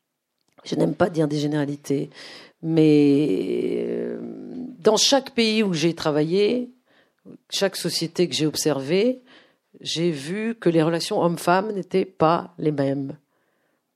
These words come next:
J'ai beaucoup observé les relations hommes-femmes dans les pays musulmans en guerre, mais évidemment aussi en Russie, puisque j'y ai vécu. Et puis je suis une femme française, donc j'ai aussi des choses à dire sur les relations hommes-femmes en France.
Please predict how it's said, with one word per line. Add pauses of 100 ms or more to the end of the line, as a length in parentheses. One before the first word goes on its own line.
(580)
J'ai
beaucoup
observé
les
relations
hommes-femmes
dans
les
pays
musulmans (180)
en
guerre, (1600)
mais
évidemment
aussi
en
Russie,
puisque
j'y
ai
vécu. (760)
Et
puis
je
suis
une
femme
française, (480)
donc
j'ai
aussi
des
choses
à
dire
sur
les
relations
hommes-femmes
en
France.